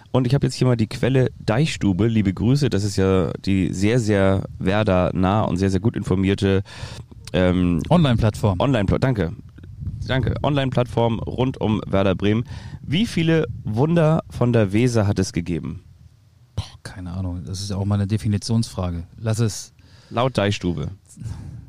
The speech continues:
Speaker 2: zwischen eins und hundert. Wahrscheinlich haben die so eine Top Ten gemacht und auch Spiele mit reingenommen, die,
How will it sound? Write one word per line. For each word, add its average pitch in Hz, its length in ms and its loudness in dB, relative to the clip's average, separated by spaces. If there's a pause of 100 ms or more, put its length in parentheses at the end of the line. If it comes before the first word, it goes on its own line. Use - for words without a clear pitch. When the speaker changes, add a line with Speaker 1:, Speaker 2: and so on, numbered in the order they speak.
(360)
Speaker 2:
zwischen - 320 -4
eins 113 280 0
und 104 140 -2
hundert. 98 380 0 (1600)
Wahrscheinlich 113 380 2
haben 123 80 8
die 135 80 8
so 120 60 4
eine 131 140 6
Top - 220 2
Ten 127 180 4
gemacht 127 340 4
und 120 260 4
auch 110 160 2
Spiele 131 300 4
mit 123 180 6
reingenommen, 127 540 4
die, 120 340 4